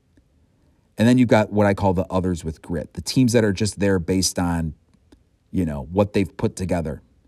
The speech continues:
the grand product of their full team. Uh, when you watch them, for me personally, nothing jumps off the screen. And those two teams are Wake Forest and Penn State. They're the others with grit.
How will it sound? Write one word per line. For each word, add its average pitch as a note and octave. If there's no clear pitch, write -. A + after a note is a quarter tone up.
the G#2+
grand A2
product G#2
of F#2
their F2+
full F#2
team. -
Uh, F2+
when G#2+
you A2
watch G#2+
them, B2+
for A2
me A2+
personally, B2
nothing G2+
jumps F#2
off E2+
the E2+
screen. D2
And D#2+
those G2
two G#2
teams F#2
are E2+
Wake F2+
Forest F2
and D2+
Penn C#2
State. -
They're G2
the F#2+
others F2+
with E2+
grit. G#2+